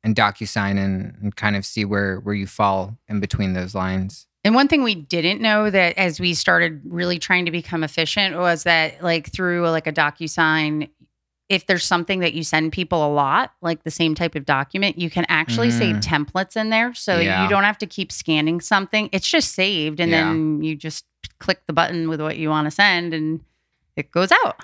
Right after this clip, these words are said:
Speaker 1: Yeah. Uh, you can even do, uh, templates in the Google Drive. That's how we do our folders. We create, um, for the pipeline, we create a folder and then all you do is copy and you paste it.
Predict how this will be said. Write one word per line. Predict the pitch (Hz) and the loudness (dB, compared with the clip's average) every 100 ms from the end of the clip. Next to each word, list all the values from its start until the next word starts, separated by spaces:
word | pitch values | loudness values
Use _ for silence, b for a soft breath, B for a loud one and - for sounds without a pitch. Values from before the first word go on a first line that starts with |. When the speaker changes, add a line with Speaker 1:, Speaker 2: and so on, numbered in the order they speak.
| - | -4
Speaker 1:
Yeah. | 101 101 104 - _ _ _ _ _ - | -2 0 -4 -12 _ _ _ _ _ -6
Uh, | 123 | -4
you | 120 165 | 0 0
can | 156 185 | 2 2
even | 202 202 | 4 4
do, | 185 180 175 - | 6 4 4 2
uh, | 143 143 139 135 - | 4 4 4 2 0
templates | 180 175 165 - | 0 0 -2 0
in | 175 | 0
the | |
Google | 165 269 160 | 0 -4 -4
Drive. | 120 101 82 107 _ _ _ _ _ _ _ _ _ _ 127 - _ 131 | -2 -2 -4 -8 _ _ _ _ _ _ _ _ _ _ -14 -14 _ -2
That's | 135 139 | 0 2
how | 147 | 2
we | 143 | 2
do | 143 147 | 2 2
our | 139 | 2
folders. | 180 175 110 104 107 - | 2 0 2 0 -2 -4
We | 117 113 107 | 0 0 0
create, | - 120 117 110 110 _ 113 | -2 0 2 2 -2 _ -4
um, | 107 104 98 95 104 104 110 _ _ _ _ _ | -2 0 -2 -2 -6 -8 -12 _ _ _ _ _
for | - 120 113 107 | -2 0 2 -2
the | - | -4
pipeline, | 107 156 - 95 98 110 _ _ | -2 -2 0 -2 -2 -6 _ _
we | - | -8
create | 101 - 113 | -4 0 2
a | 110 | 0
folder | - 110 104 117 | 0 -2 2 2
and | 113 | 2
then | 101 | 2
all | 98 | 2
you | 101 | 0
do | 98 | 0
is | 95 - | -2 -2
copy | 101 98 95 | -2 -2 -2
and | |
you | 92 | -2
paste | 113 - 90 | -4 -4 -6
it. | - | -6